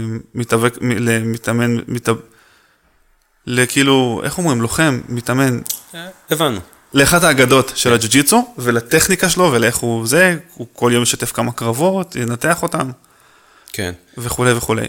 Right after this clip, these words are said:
Speaker 1: אין בזה צורך בעיצוב, הוא עושה את זה בעצמו.
Speaker 2: כן, אבל, אה, זה, זה, זה סוג של דברים ש-
Speaker 1: זה כאילו התחלה.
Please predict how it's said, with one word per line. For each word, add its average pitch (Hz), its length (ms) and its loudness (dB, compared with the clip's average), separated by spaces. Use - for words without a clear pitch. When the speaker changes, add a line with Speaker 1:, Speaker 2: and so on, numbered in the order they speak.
Speaker 1:
אין 131 160 2
בזה 117 180 2
צורך - 500 -4
בעיצוב, 117 400 -6
הוא 110 80 -8
עושה 113 120 -6
את 113 60 -2
זה 110 80 -2
בעצמו. 113 340 -6
Speaker 2:
כן, 214 260 0
אבל, 147 320 2
אה, - 120 -6
זה, 113 300 0
זה, 120 200 2
זה 120 140 0
סוג - 240 2
של 160 160 0
דברים 160 380 2
ש- - 100 0
Speaker 1:
זה 127 100 6
כאילו 208 220 4
התחלה. 131 320 2